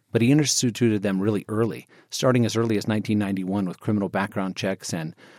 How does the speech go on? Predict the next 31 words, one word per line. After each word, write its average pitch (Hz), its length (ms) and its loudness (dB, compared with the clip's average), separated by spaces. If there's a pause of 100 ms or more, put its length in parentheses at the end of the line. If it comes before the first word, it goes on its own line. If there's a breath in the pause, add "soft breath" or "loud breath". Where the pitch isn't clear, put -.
(120)
reporting 104 400 4
to 98 80 0
law 95 180 0
enforcement, 95 540 -4
and 107 160 -2
then 113 100 2
actually 131 300 0
coming 117 320 0
up 110 120 -4
with 101 140 -10
a 90 140 -4
response 107 600 -2
team 98 360 -8 (160)
that 98 80 -4
would 95 100 -4
interview 123 380 0
victims 147 540 -2 (680)
to 110 80 -10
help 120 300 2
them, 98 200 -2
but 98 120 -4
also 110 260 -2
to 98 140 -4
investigate 90 540 -4
the - 40 -10
situations 101 680 -2 (480 soft breath)
as 101 120 0
early 117 260 2
as 92 100 -2
nineteen 107 340 0
ninety-five. 92 680 -4